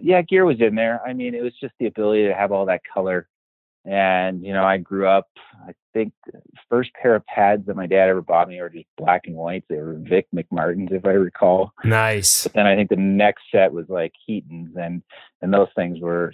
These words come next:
Speaker 1: something else. I believe the blocker is actually still in my parents' garage right now for road hockey, which is pretty cool. So, um,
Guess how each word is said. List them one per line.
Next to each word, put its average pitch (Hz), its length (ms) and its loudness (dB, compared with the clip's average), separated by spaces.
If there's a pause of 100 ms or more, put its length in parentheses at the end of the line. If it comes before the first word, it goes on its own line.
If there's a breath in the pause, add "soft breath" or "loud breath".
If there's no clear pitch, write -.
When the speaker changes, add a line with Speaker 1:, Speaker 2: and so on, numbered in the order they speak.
Speaker 1:
something 87 280 -4
else. 85 260 -4
I 98 120 -2
believe 101 520 -2
the 90 80 -4
blocker 92 600 0
is 85 80 -10
actually 87 420 -8
still 90 180 -8
in 82 60 -10
my 85 120 -8
parents' 82 400 -8
garage 82 420 0
right 80 180 -4
now 80 260 -6
for 82 100 -8
road 82 220 -4
hockey, 78 440 -8 (120)
which - 200 -10
is 82 100 -12
pretty 82 340 -2
cool. 82 360 -6
So, - 220 -2 (640 loud breath)
um, 85 640 0